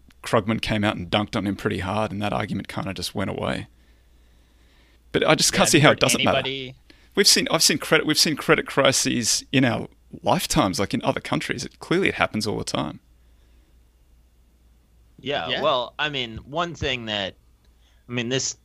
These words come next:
Speaker 3: the whole process has made me super grateful in a lot of ways. I think you look at the death numbers, and it's a, a testament to what the United States can accomplish when we work together, and that's pretty freaking awesome considering that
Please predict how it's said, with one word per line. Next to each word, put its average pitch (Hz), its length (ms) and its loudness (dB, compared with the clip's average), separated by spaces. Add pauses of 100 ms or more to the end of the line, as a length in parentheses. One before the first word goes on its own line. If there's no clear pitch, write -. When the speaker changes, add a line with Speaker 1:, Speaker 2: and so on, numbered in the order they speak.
(180)
Speaker 3:
the 120 100 -10
whole 123 180 -2
process 98 680 -2
has 95 200 -14
made 95 200 -8
me 90 120 -8
super 90 340 -2
grateful 90 500 -6
in 82 60 -8
a 85 60 -10
lot 85 220 0
of 82 60 -4
ways. 78 360 -8
I 87 100 -6
think 87 240 -10
you 92 120 -4
look 90 180 -2
at 76 100 -10
the 92 80 -8
death 87 320 -4
numbers, 85 560 -4
and 78 260 -12 (520)
it's 120 240 -4
a, 101 180 -2 (160)
a 107 80 -2
testament 110 800 -4
to 98 260 -8
what 98 300 -4
the 104 80 -8
United 95 460 -4
States 95 320 -6
can 92 160 -12
accomplish 92 560 -4
when 90 160 -10
we 85 80 -8
work 92 260 -8
together, 78 380 -6
and 80 100 -10
that's 87 160 -6
pretty 90 240 -2
freaking 90 420 -8
awesome 90 460 -6
considering 87 680 -8
that 82 200 -8